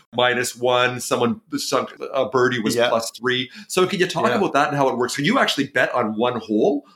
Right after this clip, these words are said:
Speaker 1: also if you want to, or is it over a round? So just gotta break it down for me
Speaker 2: Sure.
Speaker 1: there, and, and how D K fantasy points work.
Speaker 2: Yeah, and that's a good question. So on that specific, uh, video that you're talking about,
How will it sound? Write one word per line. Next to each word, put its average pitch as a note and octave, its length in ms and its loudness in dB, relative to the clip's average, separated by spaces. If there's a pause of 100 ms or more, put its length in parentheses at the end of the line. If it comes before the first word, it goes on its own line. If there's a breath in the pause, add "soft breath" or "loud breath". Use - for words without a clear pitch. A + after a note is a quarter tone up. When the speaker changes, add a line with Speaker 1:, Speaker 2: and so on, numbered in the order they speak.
(140 soft breath)
Speaker 1:
also D3 300 0
if D3 140 0
you D3 120 -2
want D3+ 240 -2
to, A3+ 140 -2
or D#3+ 120 4
is A2 100 -4
it B2 60 0
over A#2 300 2
a - 20 2
round? G2+ 320 0
So A2 160 -4
just A#2 160 -2
gotta G#2+ 200 2 (300 loud breath)
break C3 220 -2
it - 80 -8
down A2+ 220 -2
for A2 100 -6
me G#2+ 80 -4
Speaker 2:
Sure. A#2 320 0
Speaker 1:
there, A2 160 2
and, A#2+ 160 -4
and C#3 100 -2
how C#3+ 220 2
D C3+ 120 -6
K B2 360 -6
fantasy A#2+ 340 -2
points G#2+ 320 -6
work. G#2 280 -8 (180)
Speaker 2:
Yeah, D#3+ 300 2
and B2+ 100 -2
that's C#3 160 -2
a D3+ 40 -6
good C#3 120 -2
question. B2 460 -2
So B2 220 -2
on B2+ 80 -2
that B2+ 180 -2
specific, B2 720 -2 (140)
uh, B2 120 -16
video C3+ 280 -2
that A#2+ 100 -8
you're G#2 80 -14
talking C#3+ 420 -4
about, G#2+ 560 -2